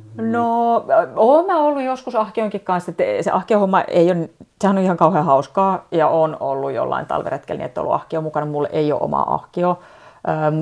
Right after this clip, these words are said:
mutta et mitä mä nyt ihan o-, o-, oikeasti voi tietenkin rakentaa mielikuvan suuri talviseikkailija, <laughs> mutta tota, mitä ihan oikeasti teen, niin hyppään sil-, nyt kun on asunut täällä, niin hyppään portailla suksille ja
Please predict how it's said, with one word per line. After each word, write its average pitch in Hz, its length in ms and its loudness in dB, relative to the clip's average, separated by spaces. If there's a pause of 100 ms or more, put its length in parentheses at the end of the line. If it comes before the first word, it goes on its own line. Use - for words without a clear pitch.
mutta 165 300 0
et 151 60 2
mitä 160 200 2
mä 160 120 2
nyt 156 140 -6
ihan 165 180 2
o-, 170 260 4
o-, 175 200 2 (160)
oikeasti 190 420 2
voi 170 120 4
tietenkin 160 240 0
rakentaa 151 320 0
mielikuvan 147 460 -2
suuri 151 240 -4
talviseikkailija, 156 840 0 (420)
<laughs> 185 400 -4
mutta 190 300 -4
tota, 147 320 0 (280)
mitä 180 220 0
ihan 277 240 -2
oikeasti 202 460 -2
teen, 165 360 -2
niin 165 260 -6
hyppään 170 460 -4 (140)
sil-, 165 200 2
nyt 175 180 -2
kun - 160 0
on 127 120 0
asunut - 340 -8 (280)
täällä, 139 420 0 (480)
niin 185 200 -4
hyppään - 300 -6
portailla 254 400 -4
suksille 233 520 -4
ja 196 140 -2